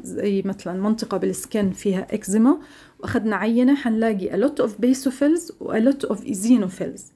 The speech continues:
بس الإيزينوفيلز هدف وجودهم إنهم بيطلعوا إنزيمات،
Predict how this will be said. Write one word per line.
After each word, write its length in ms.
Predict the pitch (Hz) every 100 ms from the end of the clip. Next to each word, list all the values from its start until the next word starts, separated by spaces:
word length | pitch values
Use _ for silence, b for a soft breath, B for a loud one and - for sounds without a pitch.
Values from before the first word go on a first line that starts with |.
| B B B B B
بس 180 | - 254
الإيزينوفيلز 960 | 240 247 254 427 381 - 262 240 208 -
هدف 400 | 196 262 311 285
وجودهم 560 | 240 226 254 220 208 196
إنهم 300 | 190 202 196
بيطلعوا 480 | 196 294 302 240
إنزيمات، 720 | 277 277 247 247 247 277 330